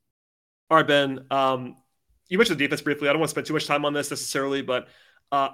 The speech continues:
I do wonder, like, what you made of the defense, because, you know, clearly part of the issue on offense, too, was that the Hawks didn't have their bigs at full strength. You know, John Collins, Clint Capela not being themselves in that series made them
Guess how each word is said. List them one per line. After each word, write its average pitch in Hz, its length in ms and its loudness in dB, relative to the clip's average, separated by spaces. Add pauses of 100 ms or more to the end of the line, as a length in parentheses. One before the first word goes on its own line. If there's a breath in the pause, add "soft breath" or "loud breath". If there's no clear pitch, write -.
I 151 80 2
do 254 140 2
wonder, 196 200 2
like, 143 160 0
what 127 180 -6
you 139 60 -10
made 131 140 0
of 127 60 -4
the - 80 -18
defense, 147 360 -6
because, 143 300 -6
you - 60 -12
know, 151 80 -6
clearly 180 600 4 (160)
part 190 200 4
of 156 40 -2
the 151 60 0
issue 151 140 -2
on 127 60 -4
offense, 135 320 -4
too, 127 400 -4 (320 soft breath)
was 131 80 -4
that 151 80 -2
the 135 80 -2
Hawks 135 160 0
didn't 135 200 -8
have 120 240 -4
their 120 140 -6
bigs 113 300 -8
at 113 80 -16
full 123 120 -8
strength. 123 360 -6
You 117 60 -6
know, 113 40 -8
John 131 220 -2
Collins, 127 320 -4
Clint - 200 -16
Capela 120 400 -4
not 120 280 -8
being 123 200 -8
themselves 117 440 -6
in 123 60 -6
that 117 100 -8
series 120 440 -4 (540 soft breath)
made 151 280 4
them 131 340 0